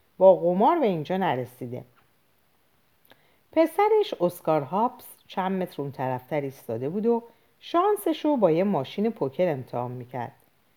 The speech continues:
جوری سیخ ایستاده بود که فقط یه بچه معروف از پسش برمیاد. مردی که هر لحظه می‌شه ازش عکس گرفت. مردی که هیچ وقت دستش رو تو دماغش نمی‌کنه و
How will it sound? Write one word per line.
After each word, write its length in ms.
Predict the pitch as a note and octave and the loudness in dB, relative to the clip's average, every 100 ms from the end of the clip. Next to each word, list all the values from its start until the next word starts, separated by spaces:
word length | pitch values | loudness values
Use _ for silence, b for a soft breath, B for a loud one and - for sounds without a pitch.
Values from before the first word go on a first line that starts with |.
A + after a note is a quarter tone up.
| _ _ D3 | _ _ -20
جوری 400 | - D#3 G3 A3+ | -8 -4 0 -2
سیخ 300 | G#3+ - A#3 | -4 -4 -2
ایستاده 440 | A3 G3+ - D3+ E3+ | -2 -4 0 0 2
بود 220 | G#3 A3+ | -2 -4
که 80 | C4 | -6
فقط 380 | - F3 G#3+ B3 - b _ | -2 0 2 -2 -6 b _
یه 120 | E4 F4 | -4 6
بچه 400 | G#3 D#3+ - G#3+ | 6 6 0 0
معروف 600 | G3 F3+ F3 B3+ D#4 D#4 - | 0 0 0 -2 -2 -6 -6
از 120 | D#3 - | -8 -6
پسش 400 | - D3+ D3+ - | -6 -4 -6 -6
برمیاد. 580 | - C3+ C3+ C3+ C3 C3 - _ _ _ _ _ _ | -2 -2 -2 -6 -8 -10 -16 _ _ _ _ _ _
مردی 340 | F3 E3 E3 F3 | -2 0 0 0
که 140 | F3 | -2
هر 220 | D#3 A#3+ | 2 2
لحظه 460 | C#4 A3+ E3 D3 G3+ | 4 4 2 0 -2
می‌شه 240 | G#3+ G3+ | -2 -2
ازش 360 | F#3+ C3 F3 - | -4 -4 -6 -8
عکس 400 | - D#3+ D3 - - | -4 -4 -4 -16 -16
گرفت. 320 | C3+ C3+ - _ _ _ _ _ _ _ | -12 -12 -14 _ _ _ _ _ _ _
مردی 300 | D4 D#4+ D#4 | 0 2 2
که 120 | D4+ C4+ | 2 4
هیچ 360 | B3 B3+ - | 4 2 2
وقت 260 | A3 A3 - | 2 2 2
دستش 440 | G3 G3+ G#3+ G3 | 0 0 -6 -8
رو 60 | F#3 | -8
تو 100 | G#3 | -4
دماغش 600 | F3 C#3+ C#3+ D#3+ F#3 - | -2 0 0 0 0 0
نمی‌کنه 480 | E3+ E3+ E3 E3+ E3 | -4 -2 0 0 0
و 340 | D#3+ D#3+ D#3 | 0 4 2